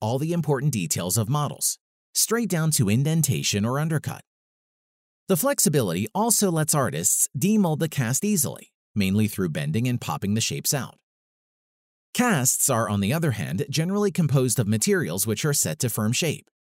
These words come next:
This is evident in case of metals, epoxy, polyurethane resin, gypsum cement, plaster. It is particularly essential given that the final casts would be showcased or used.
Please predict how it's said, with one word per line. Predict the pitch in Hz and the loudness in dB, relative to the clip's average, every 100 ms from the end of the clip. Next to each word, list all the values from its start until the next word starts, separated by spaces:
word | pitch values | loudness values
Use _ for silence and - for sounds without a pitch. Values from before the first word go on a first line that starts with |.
| _ _ _ _ | _ _ _ _
This | 175 269 - | 0 2 4
is | 160 | 2
evident | 120 87 80 104 | 2 0 0 0
in | 131 | 0
case | - 110 104 | 2 0 2
of | 95 78 | 0 -2
metals, | 90 87 92 139 156 - - | -2 0 0 0 2 0 0
epoxy, | 117 185 190 - - 90 143 - _ - | -2 0 0 0 -2 -2 -6 -8 _ 0
polyurethane | 220 220 180 151 143 135 120 | 2 2 2 0 0 0 0
resin, | 180 160 147 - _ _ _ | 0 0 -2 -10 _ _ _
gypsum | - 95 - 104 | -4 -2 0 2
cement, | - 147 190 131 151 - - - | 2 2 0 0 -2 -4 -10 -4
plaster. | 214 196 - - - _ _ _ _ _ _ _ _ _ _ _ - | 0 2 2 -2 -12 _ _ _ _ _ _ _ _ _ _ _ -2
It | 226 | 0
is | 233 | 2
particularly | - 185 269 240 202 147 135 101 | 0 0 0 0 0 2 0 0
essential | - 120 104 - 71 92 | 2 2 0 -2 -4 -4
given | 107 175 208 | -2 0 0
that | 180 | -2
the | 151 | -4
final | - 139 156 | -2 -2 -2
casts | 156 123 73 98 - 107 | -4 -6 -2 -4 -2 -2
would | 95 | -2
be | 95 | -2
showcased | - 214 202 123 110 - | 0 0 0 -2 -2 -2
or | 147 | -2
used. | 185 165 - - | -2 -4 -6 -12